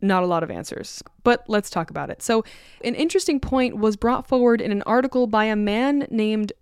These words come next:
Fonnie Blacklad. He said that Sergeant Charles Keebler of the Michigan State Police stated that medical records and police records documented the fact that Stephen Kubacki had been injured in the head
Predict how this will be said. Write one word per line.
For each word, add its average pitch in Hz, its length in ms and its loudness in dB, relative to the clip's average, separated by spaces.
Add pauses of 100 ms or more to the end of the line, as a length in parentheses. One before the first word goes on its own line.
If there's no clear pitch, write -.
Fonnie 269 460 2
Blacklad. 196 800 -4 (260)
He 240 200 -2
said 254 400 0
that 214 200 0
Sergeant 294 480 0
Charles 226 420 0
Keebler 240 720 -2
of 220 160 -2
the 190 120 0
Michigan 180 340 -2
State - 280 -6
Police 220 480 -4 (320)
stated 294 360 4
that 262 160 2
medical 247 480 2
records 175 520 -2
and 185 280 -2
police 214 380 -2
records 180 400 0
documented 214 840 0
the 185 100 -2
fact 190 340 -2
that 175 160 -2
Stephen 247 340 -2
Kubacki 190 640 -2
had 180 280 -8
been 175 200 -4
injured 226 600 -2
in 196 140 -2
the 180 60 -4
head 180 500 -2